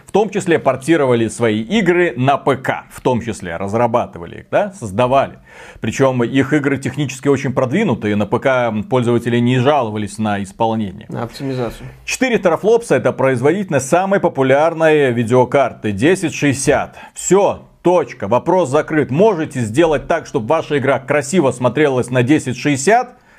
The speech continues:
Speaker 1: значит, сможете и для Xbox. Причём эти же самые игры прекрасно смотрятся на самых производительных видеокартах, которые одновременно позволяют тебе улучшить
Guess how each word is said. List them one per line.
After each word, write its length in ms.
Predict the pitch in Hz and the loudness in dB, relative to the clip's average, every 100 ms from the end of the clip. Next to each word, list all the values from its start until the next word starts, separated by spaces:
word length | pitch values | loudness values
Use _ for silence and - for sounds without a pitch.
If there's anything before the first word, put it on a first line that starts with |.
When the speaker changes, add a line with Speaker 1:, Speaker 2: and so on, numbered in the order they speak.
| - | -10
Speaker 1:
значит, 440 | 117 175 220 202 | -2 0 0 -2
сможете 500 | 190 165 170 175 151 | 0 2 2 0 0
и 20 | 139 | 2
для 180 | 127 131 | 2 2
Xbox. 300 | 107 165 - | 2 0 0
Причём 380 | 208 190 214 196 - | -2 0 0 0 2
эти 300 | 233 - 127 | 2 2 -2
же 160 | 117 | -2
самые 440 | - 131 101 101 117 | 0 -2 -2 -4 -4
игры 420 | 226 262 190 127 | 2 2 2 0
прекрасно 760 | 127 175 170 156 131 113 113 | -2 0 2 0 -2 -4 -6
смотрятся 640 | 98 131 226 262 233 202 165 | -4 2 2 2 0 0 0
на 180 | 131 185 | 2 0
самых 540 | 185 160 143 190 226 - | 0 0 0 0 -2 0
производительных 920 | 160 123 113 104 110 151 170 156 135 | 0 0 -2 -2 -2 -2 0 0 0
видеокартах, 760 | 123 135 123 135 110 - - _ | 0 2 2 0 -2 -6 -20 _
которые 400 | - 139 175 170 | -6 -2 0 2
одновременно 720 | 160 151 139 160 175 185 147 120 | 0 -2 0 2 2 2 0 0
позволяют 500 | 127 117 139 131 113 | -2 0 0 0 0
тебе 160 | 123 | 0
улучшить 460 | 123 127 123 123 95 | 0 0 -2 -4 -6